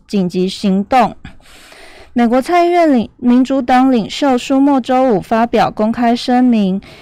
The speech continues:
也表示最新的就业报告显示，对强有力紧急纾困的需求比以往任何时候都更为重要。再看到全球新冠肺炎持续发烧，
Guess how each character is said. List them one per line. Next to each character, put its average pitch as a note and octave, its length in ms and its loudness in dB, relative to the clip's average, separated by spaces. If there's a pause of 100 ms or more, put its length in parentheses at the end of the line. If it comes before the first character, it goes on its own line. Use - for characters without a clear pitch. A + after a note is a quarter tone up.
(160)
也 B3 120 0
表 B3 240 0
示 C4+ 200 -6
最 C#4+ 200 2
新 C#4+ 200 0
的 C4 120 2
就 C4+ 160 -2
业 C4+ 140 2
报 C4 240 0
告 B3+ 380 0 (480)
显 G#3 340 -4
示， C4 360 -2 (420)
对 E4 180 2
强 B3 260 0
有 A3 200 2
力 C4+ 180 2
紧 F#3 240 -4
急 F3+ 160 -2
纾 B3+ 240 -4
困 C4 300 0
的 G#3 100 0
需 C4 280 -4
求 G#3 300 -2
比 G3 220 -2
以 G3+ 180 -2
往 A#3 240 2
任 C4+ 240 0
何 A3 180 0
时 G#3+ 220 -4
候 A#3 240 -2
都 A3 200 -2
更 A3+ 200 0
为 F3 160 0
重 G3+ 320 -2
要。 G#3 280 -2 (1120)
再 E4+ 140 2
看 E4 300 0
到 D4+ 240 4
全 A#3 240 0
球 A#3+ 180 2
新 C#4+ 220 0
冠 D4 220 2
肺 C#4 280 2
炎 G#3 240 2
持 G3+ 220 -2
续 C4 160 -4
发 B3 260 2
烧， B3 440 0